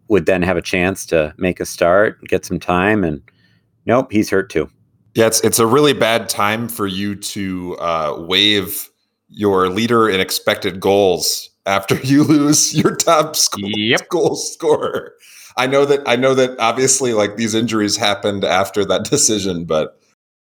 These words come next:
Speaker 2: oh man, that's rough.
Speaker 3: Yeah, you lose, uh, yeah, your second highest goal scorer along with a bunch of other people, and by far and away your <laughs> most clear expected goals leader.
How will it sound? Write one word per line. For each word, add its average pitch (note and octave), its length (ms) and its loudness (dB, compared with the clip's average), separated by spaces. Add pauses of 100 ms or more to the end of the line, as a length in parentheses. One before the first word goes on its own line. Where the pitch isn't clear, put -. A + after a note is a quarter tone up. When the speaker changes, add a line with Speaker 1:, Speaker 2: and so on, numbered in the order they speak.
(280)
Speaker 2:
oh F2 240 2
man, D#2 420 0 (460)
that's F2 280 -2
rough. - 440 -6 (500)
Speaker 3:
Yeah, G#2+ 240 0
you G2+ 220 -2
lose, A#2+ 560 -2
uh, G#2 520 2
yeah, G2 420 0 (520)
your A2 140 -4
second A2+ 400 -2
highest G#2+ 440 0
goal A2 200 2
scorer G2+ 580 -2
along G#2 220 -6
with G#2+ 100 -4
a G2+ 40 -8
bunch G#2+ 260 -2
of G#2+ 120 2
other G2 80 -6
people, G#2 580 -4
and G#2 340 -4 (280)
by D#3+ 140 2
far A#3 380 2
and F#3 80 2
away F#3 180 4
your C#3 380 2
<laughs> - 20 -2
most D3+ 540 -4
clear D#3+ 460 0 (100)
expected C3 560 -4
goals C3 320 2
leader. A2 340 -2